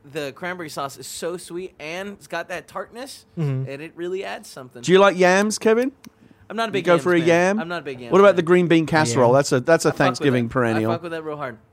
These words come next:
Speaker 3: I like that.
Speaker 2: Okay,
Speaker 3: I,
Speaker 2: yeah.
Speaker 3: I, I like it if it has the French fried onions on top.
Speaker 1: Oh,
Speaker 2: Yes.
Speaker 1: oh, then I love it.
Speaker 3: Yeah,
Speaker 1: Then I'm all
Speaker 3: yeah,
Speaker 1: in.
Speaker 3: yeah. You gotta have that.
Speaker 2: Green bean
Speaker 1: Yeah.
Speaker 2: casserole is, like, so traditional, people take it for granted, but, like, really fucking good green
Speaker 3: A
Speaker 2: bean
Speaker 3: good
Speaker 2: casserole.
Speaker 3: green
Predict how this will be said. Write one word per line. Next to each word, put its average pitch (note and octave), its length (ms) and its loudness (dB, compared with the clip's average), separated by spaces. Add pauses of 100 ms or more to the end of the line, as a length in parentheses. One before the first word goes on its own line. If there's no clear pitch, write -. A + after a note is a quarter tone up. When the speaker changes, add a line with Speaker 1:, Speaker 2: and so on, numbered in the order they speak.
(120)
Speaker 3:
I C#3+ 80 6
like C3 240 4
that. A#2+ 80 4
Speaker 2:
Okay, F4 140 6
Speaker 3:
I, F3 60 6
Speaker 2:
yeah. G#3 100 6 (160)
Speaker 3:
I, A3+ 80 6
I - 20 8
like C4+ 280 6
it D4+ 80 6
if B3+ 80 4
it B3 60 6
has A3+ 160 4
the A3 100 -2
French G#3 280 2
fried F#3 240 6
onions E3+ 340 4
on A2+ 140 -2
top. F3 300 0
Speaker 1:
Oh, F3 60 -6
Speaker 2:
Yes. E3 240 4
Speaker 1:
oh, C#4 120 6
then A#3 200 0
I C4+ 120 2
love A#3 260 0
it. F3+ 80 -2
Speaker 3:
Yeah, C#3+ 120 6
Speaker 1:
Then - 120 2
I'm A#3+ 60 -6
all C4 100 4
Speaker 3:
yeah, C4+ 160 4
Speaker 1:
in. G3 140 -4
Speaker 3:
yeah. A#2+ 160 4
You C3+ 120 2
gotta E3+ 180 8
have C3+ 180 2
that. A#2+ 180 6
Speaker 2:
Green C4+ 120 6
bean D4+ 100 0
Speaker 1:
Yeah. C#4 60 -4
Speaker 2:
casserole A3+ 400 6
is, F3 100 4
like, F3 160 6
so F3 160 4
traditional, D3+ 420 2
people D3 220 0
take C#3+ 160 0
it C#3 40 -2
for D3 120 -6
granted, B2 400 -2
but, D3 120 0
like, C3 200 -4
really C3+ 400 0
fucking C3+ 400 -4
good A#2+ 240 -6
green C3+ 140 0
Speaker 3:
A D#3 40 4
Speaker 2:
bean C#3+ 80 -2
Speaker 3:
good A3 160 4
Speaker 2:
casserole. F#3 280 4
Speaker 3:
green - 20 6